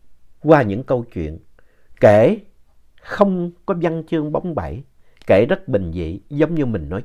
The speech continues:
chuyện với nhau. Làm cho Việt Thảo cũng dễ kể lại, đọc lại cho mọi người nghe.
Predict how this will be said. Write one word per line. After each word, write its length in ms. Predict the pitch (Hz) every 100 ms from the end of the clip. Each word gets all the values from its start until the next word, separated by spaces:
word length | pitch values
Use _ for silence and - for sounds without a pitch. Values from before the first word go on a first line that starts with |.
| -
chuyện 220 | 78 95
với 120 | 107
nhau. 340 | 127 104 104 92 - _ _ - _ _ _ _ _ _ -
Làm 240 | 135 110 92
cho 100 | 139
Việt 220 | 107 -
Thảo 220 | 98 98
cũng 280 | - - 117
dễ 180 | 80 95
kể 260 | - 92
lại, 240 | 110 78 73
đọc 200 | - -
lại 180 | 73 78
cho 160 | 107 98
mọi 140 | 85
người 220 | 90 73 69
nghe. 300 | 80 92